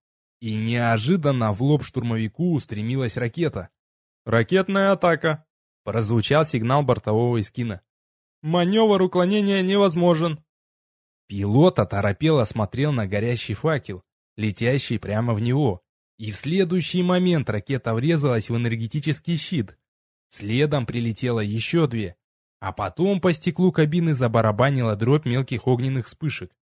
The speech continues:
Корабль проскочил зону огня, но пилот штурмовика этого уже не видел. Фонарь машины был пробит, и сам пилот от попадания сгустков плазмы представлял собой обгорелый кусок мяса.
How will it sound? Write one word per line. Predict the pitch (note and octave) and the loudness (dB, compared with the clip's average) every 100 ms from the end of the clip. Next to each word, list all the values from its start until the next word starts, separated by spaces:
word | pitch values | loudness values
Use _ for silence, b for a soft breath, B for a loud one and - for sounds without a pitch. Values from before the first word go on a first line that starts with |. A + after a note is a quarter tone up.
| _ _ _ - | _ _ _ -8
Корабль | G2 G2+ C#3 D#3+ D3+ C#3+ | 0 2 4 4 2 0
проскочил | C#3 C3+ - A#2+ - C#3 | -2 -2 -2 -4 0 0
зону | A2 C3 C3 A#2+ | 2 0 0 0
огня, | G2 G#2+ D#3 E3+ D#3 _ _ _ - | -2 -2 -2 -4 -6 _ _ _ -10
но | A2+ A#2+ | -2 -2
пилот | A2 G#2 C3 F#3 | -2 -2 2 2
штурмовика | - F#3 F3 E3+ D#3+ F3+ | 0 0 2 0 2 2
этого | E3+ E3 D#3 | 2 2 4
уже | C#3+ A2+ A#2 | 4 4 2
не | B2 A#2+ | 0 0
видел. | A#2+ G2+ F2 _ _ _ _ _ _ _ _ | -2 -6 -12 _ _ _ _ _ _ _ _
Фонарь | A2 G#2+ A2+ A#2+ | -2 2 2 2
машины | A2+ G2+ - D#3+ D3+ | 0 -4 0 0 2
был | F#2+ G#2+ | 0 -4
пробит, | A2+ A#2 A2+ F#2+ _ _ _ _ _ | -2 -4 -4 -8 _ _ _ _ _
и | G#2 | -16
сам | - C3 A#2+ | -8 -6 -6
пилот | B2 C#3 C#3+ A2 | -4 -2 -2 -4
от | - | -8
попадания | G2+ A2 A2+ B2+ A2+ G2+ | -8 -4 -2 0 0 -2
сгустков | G#2+ C3 - G#2 - | -2 -4 -4 -10 -4
плазмы | A#2 A#2 G#2+ F#2 | 0 0 0 -4
представлял | F#2+ - F#2+ A2 A2 | -10 -10 -6 -2 -4
собой | - G2+ D3+ C3 | -4 -4 0 0
обгорелый | G2 G2+ B2 B2+ | -2 -4 -2 -2
кусок | - A2+ C3 E3 | -4 -8 -8 -4
мяса. | F3+ B2+ F#2 | -4 -4 -8